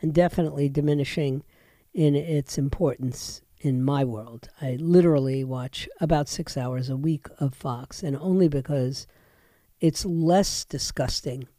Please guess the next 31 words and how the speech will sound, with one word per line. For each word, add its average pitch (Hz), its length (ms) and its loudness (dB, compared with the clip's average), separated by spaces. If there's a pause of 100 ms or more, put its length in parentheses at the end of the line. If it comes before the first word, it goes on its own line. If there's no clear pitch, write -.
(120)
than 185 180 4
everything 151 420 -2
else, 131 400 -12 (160)
but 160 140 0
it's - 340 -10 (180)
still - 300 -8
pretty 113 260 -10
disgusting. - 600 -16 (840)
Anyway, 233 400 6
that 220 320 4
just 226 260 4
about 254 300 4
does 226 220 6
it 233 100 4
for 214 160 4
me. 196 300 4 (1040)
So 170 340 2
I 180 220 2
am 185 320 2
going 180 320 2
to 165 300 2
move 196 260 6
aside 170 400 2
and 175 80 2
let 156 180 -2
Dan 151 260 -2
Bongino 143 520 0
take 151 220 -4
over 139 180 -2
the 127 100 -4
microphone. 156 720 -2